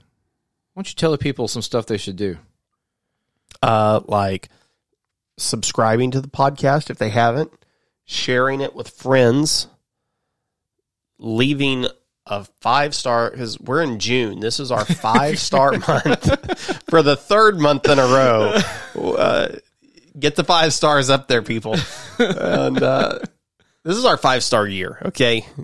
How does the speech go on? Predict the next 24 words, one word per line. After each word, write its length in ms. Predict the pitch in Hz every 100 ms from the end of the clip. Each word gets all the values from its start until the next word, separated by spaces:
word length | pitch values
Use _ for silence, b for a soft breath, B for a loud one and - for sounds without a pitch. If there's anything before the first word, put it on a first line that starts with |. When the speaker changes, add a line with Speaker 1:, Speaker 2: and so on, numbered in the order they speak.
| -
Speaker 2:
Twenty 220 | 127 117
twenty-two. 480 | - 107 104 110 101 -
Speaker 1:
Yeah, 260 | 117 101 92 175
the 120 | 156
whole 200 | 113 139
year. 360 | 123 98 92 90 _
Speaker 2:
Um, 640 | 131 123 120 117 113 110 - _ _ _ _ _ _ _ _ _ _ _
and 200 | 139 147
then, 320 | 160 139 - _ _
you 120 | 165
know, 220 | 98 80 - _ _ _ _ _ _ _ _ _ _ _ _ _ _ _ _ _ _ _ _ _ _ _ _
correspond 680 | - 214 190 - 135 135 113
with 160 | -
us. 300 | - - - - _ _ _ _ _ _ _ _
Speaker 1:
Ooh, 160 | 180 196
correspondence. 1160 | - - 220 - - 98 120 90 - - - - _ _
I 60 |
like 200 | 95 113
that. 180 | - - - _ _ _ _ _ _ _ _
Speaker 2:
Whether 480 | 127 131 160 170 156
it's 360 | - 131 -
in 100 | 139
a 60 | 123
review, 720 | 113 104 170 226 208 208 262